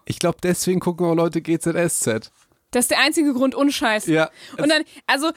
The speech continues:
Speaker 2: ich muss mich da auch wirklich, ich kann mich da nicht von frei machen.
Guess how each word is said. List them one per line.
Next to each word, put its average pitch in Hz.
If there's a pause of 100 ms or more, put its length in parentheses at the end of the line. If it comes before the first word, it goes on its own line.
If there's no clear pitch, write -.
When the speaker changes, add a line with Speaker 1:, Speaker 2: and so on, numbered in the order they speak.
(140)
Speaker 2:
ich 285
muss 359
mich 415
da 330 (1040)
auch 269
wirklich, 330
ich -
kann 370
mich 381
da 320
nicht 302
von 269
frei 262
machen. 254